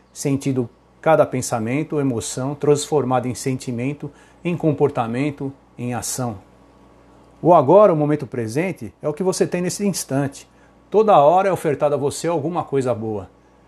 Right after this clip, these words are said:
E o normal é ficar, focarmos mais no que acontece de negativo em nossa mente. O controle emocional não é definitivo. Você tem que administrar e equilibrar o lado emocional,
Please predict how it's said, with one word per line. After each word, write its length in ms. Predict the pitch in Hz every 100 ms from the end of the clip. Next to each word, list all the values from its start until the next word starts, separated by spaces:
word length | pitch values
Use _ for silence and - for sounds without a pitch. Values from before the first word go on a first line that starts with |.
| _ _ _
E 80 | 190
o 80 |
normal 400 | 196 190 160 175
é 60 | 175
ficar, 460 | - 160 160 156 151 143
focarmos 680 | 220 220 220 165 160 127 107
mais 420 | 131 143 117 101
no 180 | 120 135
que 160 | 147
acontece 640 | 139 - 123 - 135 135 117
de 100 | 135
negativo 540 | 156 165 - 131 120
em 40 |
nossa 280 | 127 123 143
mente. 400 | 120 95 - - _ _ _ _ _ _ _ _ _ _ _ _
O 80 | 151
controle 340 | 190 196 233
emocional 540 | 233 220 - 160 190 202
não 180 | 208 202
é 80 |
definitivo. 720 | 196 196 202 190 190 180 107 98 _ _ _ _ _ _ _ _ _ _
Você 220 | 127 -
tem 160 | 143 165
que 80 | 160
administrar 640 | 147 165 160 - 147 170
e 60 | 170
equilibrar 560 | - 170 139 139 175
o 60 | 156
lado 200 | 139 135
emocional, 580 | 127 123 127 113 107